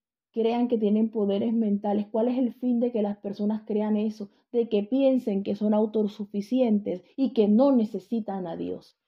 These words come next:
Y eso es lo que le están dando a los niños de este tiempo. Yo les hago una pregunta.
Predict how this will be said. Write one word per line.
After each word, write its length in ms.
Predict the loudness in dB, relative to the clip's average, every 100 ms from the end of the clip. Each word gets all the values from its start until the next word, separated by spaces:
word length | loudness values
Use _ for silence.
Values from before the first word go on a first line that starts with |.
| _ -4
Y 280 | 2 4 4
eso 220 | 2 0
es 60 |
lo 120 | 0 2
que 100 | 0
le 80 |
están 300 | -2 -2 0
dando 240 | 2 2 2
a 40 |
los 160 | 0 2
niños 340 | 4 4 0
de 80 | -6
este 200 | -12 -12
tiempo. 400 | -6 -6 -6 -8 _ _ _ _ _ _ _ _ _ _ _ _ _ _
Yo 120 | -2
les 120 | 0 0
hago 200 | 0 2
una 240 | 0 0
pregunta. 580 | -6 -6 -6 -10 -12